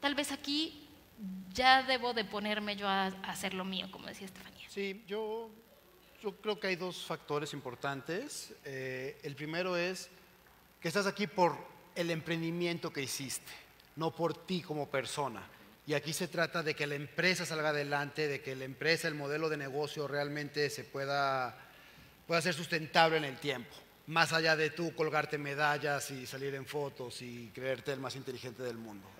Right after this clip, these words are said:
Speaker 2: Cuando eso sucede, crónica de una <laughs> muerte anunciada, ¿no? Y el otro tema que yo creo que, pues, evidentemente te da mucha visibilidad, te da publicidad esto, pero cuando empiezas a, a estar en muchos medios, se te empieza a acercar mucha gente.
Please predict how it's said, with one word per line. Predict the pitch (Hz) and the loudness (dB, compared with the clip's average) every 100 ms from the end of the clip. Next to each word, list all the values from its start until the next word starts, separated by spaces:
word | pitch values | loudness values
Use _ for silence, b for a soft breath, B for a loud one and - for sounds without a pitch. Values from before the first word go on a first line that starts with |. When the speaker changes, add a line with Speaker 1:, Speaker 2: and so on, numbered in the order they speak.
| 131 | -12
Speaker 2:
Cuando | - 139 165 | -6 0 2
eso | 160 | 2
sucede, | 156 139 165 170 180 196 202 B B B B B - - - - - | -2 -4 0 2 2 0 -4 B B B B B -20 -20 -20 -20 -6
crónica | 160 156 151 143 | -2 -2 0 0
de | 143 | 2
una | 143 139 123 - - | 0 0 0 -4 -6
<laughs> | - | -2
muerte | 170 175 170 165 | 2 8 8 8
anunciada, | 165 160 151 165 151 143 135 | 4 4 4 6 8 6 4
¿no? | 143 180 359 B B B B B | 0 -4 -4 B B B B B
Y | 185 | 6
el | 196 | 6
otro | 208 220 269 | 6 4 0
tema | - 185 180 | 2 2 2
que | 180 160 | -2 -2
yo | 175 | -4
creo | - 170 160 | -2 -2 0
que, | 160 147 131 127 127 - - - | 0 2 2 -2 -6 -14 -16 -6
pues, | 147 | -2
evidentemente | 156 156 160 170 165 156 156 | 0 0 0 2 0 -2 -2
te | 151 | 0
da | 147 | 0
mucha | 160 160 | 0 0
visibilidad, | 170 151 143 139 139 143 143 | 0 0 -4 -4 0 4 2
te | 139 | 2
da | 139 143 | 0 0
publicidad | 147 156 139 147 147 156 | -2 -6 -6 -4 0 2
esto, | 156 147 160 180 - B B - | 0 -2 -8 -8 -10 B B -6
pero | 170 | -2
cuando | 165 180 185 | 0 0 0
empiezas | 165 214 220 220 | 4 4 4 2
a, | 214 180 160 151 151 160 | 6 8 8 8 6 4
a | 156 | 4
estar | 156 - 185 | 2 0 2
en | 196 196 | 2 0
muchos | 190 202 180 | -4 -4 -2
medios, | 175 170 175 180 | 0 0 -2 -4
se | - 175 | -4 -2
te | 180 | 0
empieza | 175 190 | 4 4
a | |
acercar | 180 170 170 | 4 2 0
mucha | 165 151 143 | 0 -2 -4
gente. | 139 110 - | -2 -6 -8